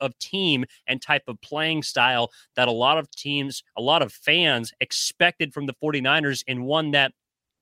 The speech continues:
okay, maybe your defense is, I mean, we're, we, we could potentially have the twenty nineteen, twenty twenty-two forty-niners defense conversation later in this podcast,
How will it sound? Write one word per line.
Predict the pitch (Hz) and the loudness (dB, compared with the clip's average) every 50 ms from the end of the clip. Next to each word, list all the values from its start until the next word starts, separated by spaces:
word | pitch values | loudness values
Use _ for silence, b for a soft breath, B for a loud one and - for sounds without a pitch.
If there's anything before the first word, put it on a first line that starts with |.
| _ _ _ _ _ - | _ _ _ _ _ -6
okay, | 135 127 - 143 113 | -4 -2 0 0 0
maybe | 104 117 139 165 170 190 | 2 2 2 2 2 2
your | 185 175 | 0 0
defense | 139 - 143 - - - - 165 175 175 - - | 0 0 0 -2 0 2 2 4 4 2 2 -2
is, | 123 107 - - B B B B B B B B B B B - | -4 -4 -6 -8 B B B B B B B B B B B -6
I | 107 | -6
mean, | 110 110 | -4 -4
we're, | 110 127 131 _ - | -4 -6 -8 _ -6
we, | 123 156 151 | -4 -4 -2
we | 120 143 147 | -2 -4 -4
could | - 127 | -4 -6
potentially | - - - 151 156 - - 139 127 | -6 0 0 0 0 0 -2 -2 2
have | 135 143 143 | 2 2 2
the | 123 120 | 0 -2
twenty | 117 - 147 156 151 | -4 -4 -4 -4 -2
nineteen, | 143 139 139 139 131 - - 151 143 147 139 | 0 0 0 0 -2 -4 -2 -2 0 0 -2
twenty | - - 151 147 147 | -4 -6 -6 -6 -6
twenty-two | 139 - 143 139 135 120 - - 147 139 | -4 -4 -4 -4 -4 -4 -4 -4 -4 -4
forty-niners | - 147 147 147 143 143 139 113 92 | -4 -4 -2 0 0 0 0 -2 -4
defense | - 139 135 - 147 123 - | -6 -8 -6 -4 -6 -6 -4
conversation | - 156 147 139 120 - - 143 143 139 - 139 123 | -2 -2 -2 -2 -2 0 2 2 2 2 0 -2 -2
later | 123 135 135 135 | -2 -2 -2 -2
in | 127 117 | -2 -4
this | 113 - | -4 -6
podcast, | - - - 135 143 147 - - 170 170 180 175 - | -4 0 2 2 2 2 4 4 4 4 4 2 0